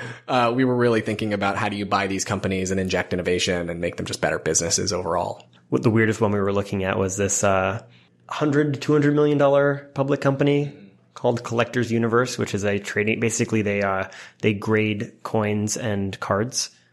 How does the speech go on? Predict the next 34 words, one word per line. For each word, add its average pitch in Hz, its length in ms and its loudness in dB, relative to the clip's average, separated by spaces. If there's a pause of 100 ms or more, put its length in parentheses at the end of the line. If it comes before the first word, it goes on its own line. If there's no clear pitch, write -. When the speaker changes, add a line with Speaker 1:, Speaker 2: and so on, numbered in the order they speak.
(100)
Speaker 2:
like 98 200 -4
basketball 98 380 -2
cards, 95 460 0 (180)
things 95 180 -4
like 90 140 -4
that. 98 320 -2 (440)
And 104 460 0 (300)
if 127 160 -4
you 123 120 0
go 139 140 4
on 135 80 4
their 113 100 0
website, 104 680 -2 (200)
you'll 113 160 0
see 107 560 -2 (180)
that - 440 -2 (300)
you 139 80 0
can't 151 280 0
actually 123 280 -2
figure 104 320 -2
out 113 160 0
how 110 100 -2
to 104 100 0
send 104 280 -10
them 101 120 -10
their 98 120 -10
product. - 460 -6 (500)
Like, 104 260 0
it's, - 260 -2
it's - 200 -4
almost 143 320 2
impossible 113 540 0
to 117 120 -4
actually 110 560 -4